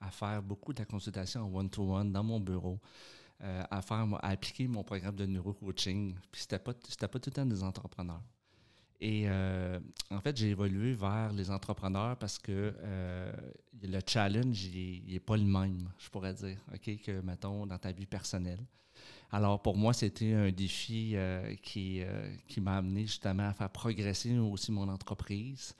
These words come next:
Alors, euh, c'est sûr que travailler des entrepreneurs, ça, ça m'inspire beaucoup. Puis, euh, je découvre aussi des forces que je savais même pas que j'avais. Alors, moi aussi, euh, je viens de, ma famille, c'est pas mal des entrepreneurs. Euh, j'ai, j'ai, j'ai, j'ai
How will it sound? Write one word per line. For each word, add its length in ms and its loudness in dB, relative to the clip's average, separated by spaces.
Alors, 400 0
euh, 240 0
c'est 180 -4
sûr 220 0
que 420 2
travailler 420 0
des 180 2
entrepreneurs, 640 0
ça, 160 -2
ça 160 -4
m'inspire 400 0
beaucoup. 560 -2
Puis, 460 -4
euh, 240 -4
je 80 -6
découvre 340 -2
aussi 160 -2
des 160 -2
forces 380 -4
que 120 -6
je 60 -2
savais 240 -2
même 180 -2
pas 160 0
que 120 -4
j'avais. 480 2
Alors, 240 2
moi 160 6
aussi, 440 2
euh, 140 2
je 140 -4
viens 260 0
de, 480 0
ma 80 -2
famille, 320 -2
c'est 160 -6
pas 140 -2
mal 160 2
des 160 -2
entrepreneurs. 1000 0
Euh, 460 -4
j'ai, 260 -4
j'ai, 260 -4
j'ai, 280 0
j'ai 320 -6